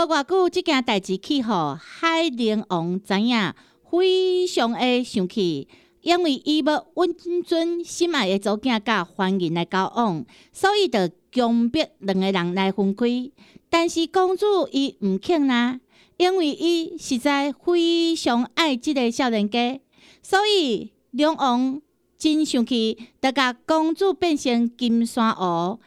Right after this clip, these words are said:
互伊永远住伫海底，搁甲少年家变成真歹的酷鱼。但因也是互相来爱着对方，所以酷鱼定位伫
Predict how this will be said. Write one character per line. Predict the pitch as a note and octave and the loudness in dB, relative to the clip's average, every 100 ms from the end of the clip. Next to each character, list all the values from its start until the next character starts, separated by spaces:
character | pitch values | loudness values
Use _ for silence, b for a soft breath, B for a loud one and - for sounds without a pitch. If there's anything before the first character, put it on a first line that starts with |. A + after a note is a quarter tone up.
| b b b | b b b
互 | - D4 | 0 2
伊 | E4+ E4 - | 2 -2 -6
永 | - G#4 G4+ G4+ | -2 -2 0 0
远 | F4 A3 | 0 -2
住 | - F4 | -2 -2
伫 | E4 G3 | 0 -2
海 | F#3 C4 B3+ | -2 -2 0
底， | C4+ A#3+ D#3 A2+ b b | 0 0 -2 -6 b b
搁 | - G#4 | -2 0
甲 | F4 A#3 | 2 0
少 | D#4+ C#4+ | 0 0
年 | A#3 | 0
家 | A3 B3+ | 0 -2
变 | B3 C4 | 0 0
成 | A#3 G3+ G3 | 0 0 -2
真 | - A3 G#3+ | -2 -2 0
歹 | A3+ B3 | 0 -2
的 | - F#3+ F#3 | 0 0 0
酷 | - G3 D3 - | -2 -4 -4 -4
鱼。 | D#3+ D#3+ F#3+ b b b b | -2 -2 -4 b b b b
但 | - C#4 C4+ B3+ - | 0 2 2 0 -2
因 | D#4 D#4 D#4+ - _ | 0 2 0 -6 _
也 | A3+ | -2
是 | G#3+ G#3+ G#3+ | 0 -2 -2
互 | G#3+ G3+ | -2 -2
相 | A#3 A#3 | 0 0
来 | A3+ A3+ A3 - - - | 2 2 0 -2 -8 -2
爱 | D4+ | -2
着 | A#3 F#3 | 0 -4
对 | B3+ A#3 | -2 -2
方， | A#3 A3+ A#3 B3+ B _ - | 0 0 0 -4 B _ -20
所 | - G4+ A4 G#4 | 0 0 2 0
以 | |
酷 | - C#4 | 0 0
鱼 | A#3 A3 A#3+ | 0 0 -2
定 | A#3+ A#3+ G#3+ F#3+ F#3 A#3+ | -2 -2 0 0 0 0
位 | A#3 | -2
伫 | A3 G3+ F3 | 0 0 0